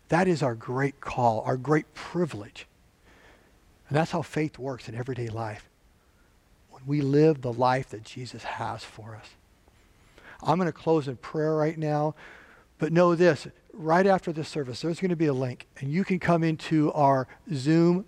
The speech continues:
prayer time. Our pastors, some of our elders are in there, and you could enter into a video room. Uh, you'll see Brittany. She's in what we call the lobby. So you'll pop up, up on a video screen, and,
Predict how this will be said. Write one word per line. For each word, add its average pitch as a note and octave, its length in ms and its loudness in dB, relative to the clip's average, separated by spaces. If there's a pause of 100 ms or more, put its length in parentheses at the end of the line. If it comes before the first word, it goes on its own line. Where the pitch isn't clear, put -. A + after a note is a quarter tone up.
prayer D3+ 300 4
time. B2 260 -2 (340)
Our C3 160 2
pastors, F3 680 0
some D3+ 120 -4
of A#2 100 -10
our A#2+ 200 -10
elders G3 640 2 (520)
are D3 360 2
in G3+ 200 2
there, G#3+ 300 2 (160)
and D3 160 -2
you F#3+ 100 0
could F3+ 280 0
enter G#3 280 2
into F#3+ 140 4
a E3+ 40 4
video F#3 300 4
room. F#3+ 340 4 (200)
Uh, D#3 120 6
you'll D3+ 180 4
see F3+ 180 -2
Brittany. G#3+ 480 2
She's E3 340 0
in F3 380 2 (140)
what E3 120 -2
we F3 80 -2
call E3+ 200 2
the C#3+ 100 -4
lobby. G3+ 400 2 (280)
So - 80 -14
you'll C3+ 100 -2
pop F#3+ 340 2
up, G#3 260 0 (220)
up F3+ 160 -2
on E3+ 140 2
a C#3+ 40 -6
video F#3+ 280 0
screen, B3 400 -4 (300)
and, E3 380 2